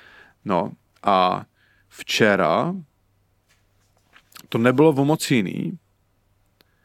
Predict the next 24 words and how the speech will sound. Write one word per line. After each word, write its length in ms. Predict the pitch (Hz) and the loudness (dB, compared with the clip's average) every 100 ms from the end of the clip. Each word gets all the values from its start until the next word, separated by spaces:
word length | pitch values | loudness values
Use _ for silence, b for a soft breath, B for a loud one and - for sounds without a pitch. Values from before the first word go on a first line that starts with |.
| _ _ _ _ _ _ _ | _ _ _ _ _ _ _
Včera 360 | - - 131 151 | -2 2 4 4
zase 240 | 147 131 | 2 2
na 100 | 120 | 0
stře-, 240 | - - - 127 - | 0 -4 -4 -4 -4
včera 260 | - 160 | 2 2
tady, 160 | 170 156 | 4 4
tady 120 | 139 | 4
mají 140 | 143 139 | 2 0
třicet 260 | 143 139 | 0 -2
střel, 360 | - - 120 113 | -4 0 2 2
to, 180 | 90 98 | -2 -2
to 60 | |
nevím, 100 | 113 | 0
jestli, 240 | 120 131 117 | 0 2 0
jestli 240 | 113 120 | 0 0
třeba 160 | 123 120 | 0 -2
pos-, 240 | 117 - | -2 0
ale 120 | 123 | 0
vím, 100 | 123 | 2
že 100 | 143 | 0
jsme 140 | 143 147 | 0 0
koukali 260 | 131 139 | 2 2
během 240 | 131 139 139 | 2 0 0
zápasu. 640 | 123 110 107 - 104 | 0 0 -4 -4 -4